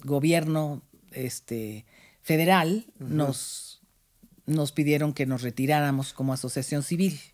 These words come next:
Speaker 2: Ok.
Speaker 1: Este, y a la fecha no hemos logrado regresar.
Speaker 2: Ok.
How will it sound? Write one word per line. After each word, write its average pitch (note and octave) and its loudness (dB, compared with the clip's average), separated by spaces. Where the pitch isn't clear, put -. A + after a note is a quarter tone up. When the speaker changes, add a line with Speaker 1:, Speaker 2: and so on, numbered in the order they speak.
Speaker 2:
Ok. C3+ -12
Speaker 1:
Este, C3 -2
y D3+ 0
a D3 4
la D3 2
fecha D#3+ 0
no D3 0
hemos C#3+ -2
logrado C3 0
regresar. E3+ 2
Speaker 2:
Ok. - -14